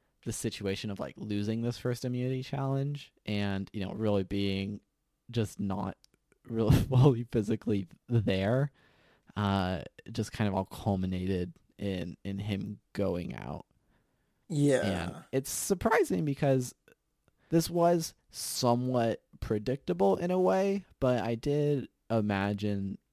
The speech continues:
Speaker 1: it being Romeo who goes out here instead of Zach.
Speaker 2: Well, so here, here's the other thing that's really important, and something we haven't mentioned because it's, um, you know,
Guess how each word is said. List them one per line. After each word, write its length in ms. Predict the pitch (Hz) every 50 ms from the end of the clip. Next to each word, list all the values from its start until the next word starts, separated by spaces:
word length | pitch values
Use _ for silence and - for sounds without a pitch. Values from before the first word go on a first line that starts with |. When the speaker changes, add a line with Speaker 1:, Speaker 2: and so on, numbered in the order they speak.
| _ _ _ _ _
Speaker 1:
it 220 | - 110 101 90 87
being 260 | 101 101 98 92 92
Romeo 640 | - - 98 95 95 98 101 - - - - - - 120
who 100 | 110 107
goes 320 | - - - - - 104 104
out 200 | 85 76 - -
here 480 | - - 101 95 69 55 53 - 120 - - -
instead 400 | - 101 101 - - - 95 -
of 140 | - - 180
Zach. 380 | - - - - - - - - - _ _ _ _ _ _ _ _ _ _ -
Speaker 2:
Well, 540 | 208 196 190 190 185 180 175 160 - - - _ _ _ _ _ _ _ _ -
so 180 | - - 214
here, 300 | 196 240 269 277 269 -
here's 280 | 202 - 254 262 254 -
the 140 | 254 220 143
other 520 | 147 147 160 165 156 151 147 147 147 - - _ _ _ _ _ -
thing 400 | - - - 165 143 143 143 143
that's 180 | 147 139 - 147
really 260 | 139 135 135 135 135
important, 600 | 127 131 127 - 139 - - - - 113 - 107 -
and 120 | 190 160
something 200 | 196 208 208 190
we 100 | 180 165
haven't 240 | 156 147 143 127 - - _ _ _ _
mentioned 640 | - 135 131 135 131 127 127 - 143 123 123 139 -
because 260 | - 147 - 151 139 135
it's, 280 | 135 147 - - - - -
um, 380 | 175 143 135 131 135 143 151 - _ _ - - - _ _ _ _ _ _ _ _ _ - - -
you 160 | 208 165 147
know, 320 | 131 113 95 90 117 143